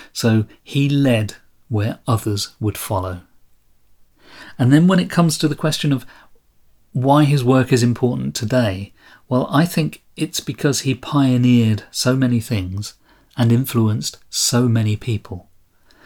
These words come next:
If you're looking for the perfect example of a short story, or should I say, an example of a perfect short story, look at his earliest short stories collected in Dark Carnival. Now, Dark Carnival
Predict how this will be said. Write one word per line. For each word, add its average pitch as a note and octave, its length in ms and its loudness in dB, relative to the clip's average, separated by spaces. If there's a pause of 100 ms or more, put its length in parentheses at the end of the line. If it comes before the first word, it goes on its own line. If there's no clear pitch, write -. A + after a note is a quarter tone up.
(220)
If - 160 -6
you're C#3 100 4
looking E3 380 0
for - 100 -2
the C3+ 180 -4 (120)
perfect - 640 -2
example C#3+ 760 -2 (120)
of A2 120 -4
a A#2 60 -2
short - 300 -2
story, A2 360 0
or B2 140 0
should D3 200 0
I C3 80 2
say, A2 280 -2 (300)
an A#2 100 2
example A#2+ 640 0
of A2+ 140 -2
a A2 140 2
perfect - 800 -4
short - 360 -8
story, G2 520 -4 (800)
look D3+ 220 2
at G#3+ 80 2
his F#3 140 2
earliest E3 760 2 (120)
short - 380 -4
stories C3 480 -2
collected B2+ 500 -4
in A#2 420 0
Dark A#2 360 0
Carnival. G#2 640 -6 (260)
Now, A#2 120 2
Dark F3 320 0
Carnival C3+ 500 2